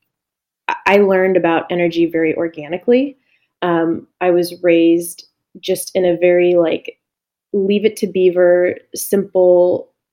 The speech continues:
beautiful home and raised Catholic and <laughs> got my degree in finance. It's like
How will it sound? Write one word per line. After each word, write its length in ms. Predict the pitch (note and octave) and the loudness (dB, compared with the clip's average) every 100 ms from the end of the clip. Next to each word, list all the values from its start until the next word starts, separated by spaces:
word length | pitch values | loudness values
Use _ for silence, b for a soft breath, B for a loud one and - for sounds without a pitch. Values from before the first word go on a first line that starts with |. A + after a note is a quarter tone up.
| _ _ _ _ | _ _ _ _
beautiful 600 | G#3 A3 A3+ G3+ F#3 F3+ - | 0 2 2 2 0 0 -2
home 640 | - G3+ F3+ E3 E3+ F3 B B B B F#3 | -4 0 2 2 -2 -6 B B B B -2
and 440 | F3+ F3 F3 F3+ | 0 2 0 0
raised 260 | E3+ D#3+ - | 0 -2 -6
Catholic 800 | - B3 - A3+ G#3+ G#3+ G#3+ - | -8 -8 -4 -2 0 -2 -4 -6
and 400 | F#3 F3+ F#3+ G3+ | -6 -4 -4 -4
<laughs> 0 | |
got 160 | G#3 | -2
my 140 | G#3+ A3 | 0 0
degree 400 | A3 G#3+ G#3 F#3 | -2 -4 -4 -4
in 100 | F3+ | -8
finance. 760 | - A#3 A#3+ A#3+ A#3 A#3 A#3 - B B A#3 | -4 2 4 4 4 2 0 -4 B B 0
It's 160 | A3+ | 4
like 100 | A3 | 4